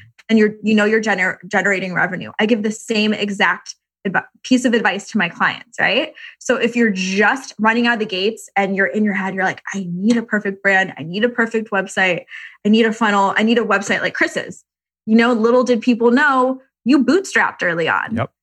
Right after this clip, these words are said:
Speaker 1: You know, you just figured it out. You got it together. You got it up and running. And, um, and, and then you're ready to reinvest to really nail down that credibility that you've established, right? So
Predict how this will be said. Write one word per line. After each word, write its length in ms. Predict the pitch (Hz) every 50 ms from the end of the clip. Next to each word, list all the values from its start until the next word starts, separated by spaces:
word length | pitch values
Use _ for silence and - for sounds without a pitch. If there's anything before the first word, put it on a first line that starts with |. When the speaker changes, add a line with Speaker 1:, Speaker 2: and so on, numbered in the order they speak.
| _ -
Speaker 1:
You 100 | 214 220
know, 120 | 233 240
you 220 | 240 226 240 247 254
just 180 | 381 415 -
figured 240 | 320 311 294 302 262
it 120 | 233 233
out. 260 | 214 220 240 240 - 226
You 40 |
got 220 | 196 - 190 208 240
it 100 | - 262
together. 400 | - 262 233 226 214 202 220 220
You 120 | 208 185
got 180 | 180 202 214 220
it 80 | 220
up 200 | 226 226 226 -
and 100 | 226 226
running. 560 | 214 196 190 196 196 196 196 202 202 226 233 - - - - - - _ _ _ -
And, 440 | 208 208 202 196 202 196 196 190 208 220 - -
um, 600 | - 208 196 196 185 175 170 165 170 170 175 - - _
and, 340 | - 202 214 214 208 202 - -
and 180 | 208 208 214
then 180 | 240 269 269 254
you're 140 | 240 233 214
ready 240 | 208 214 196 208 190
to 80 | 202
reinvest 720 | 196 196 196 196 190 185 175 226 294 370 381 - - -
to 100 | - 214
really 500 | 202 196 196 220 269 311 330 320 311 277
nail 220 | 240 220 196 185 180
down 260 | 190 190 180 180 185
that 160 | 175 170 -
credibility 640 | - - 196 175 170 165 - 190 190 180 170 165 -
that 160 | 170 - -
you've 200 | - 180 175 170
established, 600 | 165 - - - 151 156 - - - 208 - -
right? 320 | - 160 180 208 254 269 262
So 380 | - - 233 214 202 208 208